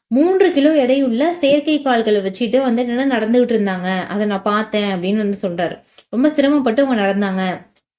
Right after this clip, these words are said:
அப்படின்னு சொல்றாரு. பாதுகாப்பு கருவிகளில் பயன்படுத்தப்படும் கார்பன் இழை அப்படின்ற ஒரு, ஒரு இழை வச்சு என்னன்னா முந்நூறு கிராம் எடையில செயற்கை கால்கள் வந்து உருவாக்கப்பட்டுச்சு அப்படின்னு சொல்றாரு. மு-, கார்பன் இழையை வச்சு என்ன பண்றாங்கன்னா,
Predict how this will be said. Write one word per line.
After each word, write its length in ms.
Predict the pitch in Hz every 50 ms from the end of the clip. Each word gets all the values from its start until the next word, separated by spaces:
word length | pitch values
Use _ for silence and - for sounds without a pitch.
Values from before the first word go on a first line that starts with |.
| 185
அப்படின்னு 160 | 185 196 208 214
சொல்றாரு. 480 | 208 196 180 180 180 175 208 285 339 330 - _ _ _ _ -
பாதுகாப்பு 580 | - 277 311 370 392 403 349 370 349 359 302
கருவிகளில் 520 | 277 262 240 233 233 220 220 240 277 285 277
பயன்படுத்தப்படும் 760 | 233 214 220 233 226 247 220 208 220 196 196 202 247 269 277
கார்பன் 540 | 269 262 247 269 311 339 349 339 349 330 311
இழை 380 | 277 240 214 220 226 220 202
அப்படின்ற 280 | 180 190 214 233 254 262
ஒரு, 360 | 254 240 214 202 190 180 -
ஒரு 240 | - 208 202 208 202
இழை 280 | 202 208 240 262 277 262
வச்சு 360 | 233 196 185 - - 294 349
என்னன்னா 340 | 370 294 226 208 190 226 302 349 339 - _ _ _ _
முந்நூறு 420 | - 240 269 311 349 403 415 403 330
கிராம் 260 | 294 294 285 294 294
எடையில 320 | 269 240 247 247 247 254
செயற்கை 480 | 285 277 277 254 262 277 277 311 302 285
கால்கள் 340 | 262 233 214 208 208 208 196
வந்து 340 | 190 190 233 285 277 254 240
உருவாக்கப்பட்டுச்சு 640 | 226 247 233 233 - 202 202 190 - 175 180 -
அப்படின்னு 380 | 190 185 180 175 170 180 196 208
சொல்றாரு. 400 | 214 202 175 170 170 160 - - _ _ - - _ _ _ - 220
மு-, 320 | 240 240 233 - 208 214
கார்பன் 460 | 214 247 240 262 311 339 302 349 339
இழையை 280 | 320 285 254 254 262 262
வச்சு 280 | 240 226 220 - 285 277
என்ன 180 | 247 233 247
பண்றாங்கன்னா, 520 | 247 254 240 214 214 202 185 185 202 269